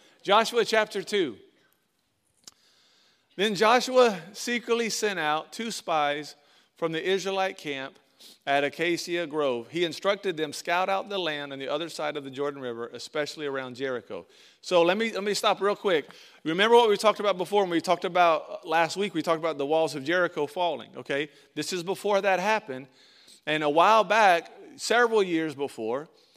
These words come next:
Moses sent spies into the land, and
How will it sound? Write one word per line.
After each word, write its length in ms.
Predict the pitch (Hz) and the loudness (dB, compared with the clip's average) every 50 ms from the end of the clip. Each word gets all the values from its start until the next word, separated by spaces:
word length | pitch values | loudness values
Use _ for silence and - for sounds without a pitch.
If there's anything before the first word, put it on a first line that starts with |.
| _ _ _ _ _ _ _ _ _ | _ _ _ _ _ _ _ _ _
Moses 460 | - 143 175 240 269 226 214 185 147 | 2 4 4 4 4 4 0 0 0
sent 340 | - - 185 175 160 139 - | -2 -2 -2 -2 -2 -4 -8
spies 500 | - - - 147 131 131 135 143 135 127 | -8 -4 0 2 2 2 2 0 -2 -4
into 240 | 143 135 127 - 123 | -8 -10 -8 -8 -8
the 140 | 113 117 110 | -8 -8 -8
land, 440 | 113 110 107 110 120 135 147 151 143 _ _ _ _ _ _ _ - | -8 -8 -10 -10 -12 -12 -16 -18 -20 _ _ _ _ _ _ _ -10
and 240 | 151 135 139 127 | -8 -8 -8 -8